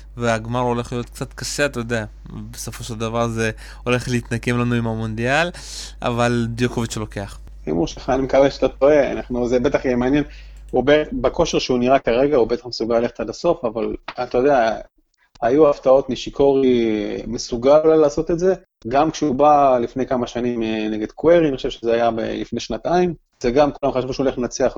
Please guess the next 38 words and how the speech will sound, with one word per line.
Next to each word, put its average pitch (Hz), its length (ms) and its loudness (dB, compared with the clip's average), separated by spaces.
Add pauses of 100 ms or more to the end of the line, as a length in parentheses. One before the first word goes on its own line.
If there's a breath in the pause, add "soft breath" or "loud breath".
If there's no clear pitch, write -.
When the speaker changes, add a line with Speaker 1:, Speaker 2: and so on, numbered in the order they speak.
(120)
Speaker 2:
והייתה 113 420 0
הפתעה. 160 360 0 (560)
אה, 202 320 -6
אתה 190 140 -6
יודע, 196 200 -2 (420)
טניס 160 340 -2
זה 120 80 -8
טניס, 151 440 -2
אה, 113 60 -8 (580)
ג'וקוביץ', 151 680 0 (400)
עם 139 220 2
כל 185 260 6
הכבוד, 151 520 4
עדיין 156 140 4
לא 160 80 6
זכה 139 220 0
בטורניר, 139 500 0 (160)
אתה 110 80 -12
יודע, 107 340 -4
לא 127 140 4
השנה 131 360 -2 (240)
לפחות. - 380 -10 (200)
דווקא 180 240 4
לקחת 160 440 4
את - 60 -6
ווימבלדון, 190 540 2 (600)
אני - 200 -2
לא 107 140 2
כזה 139 180 2
בטוח, 117 520 0
אבל, 120 220 0
אה, 123 200 6
הוא 123 120 6
יכול 127 340 4
כמובן, 107 340 -12
כמו 120 80 -16
שאתה - 120 -12
אומר. 107 140 -8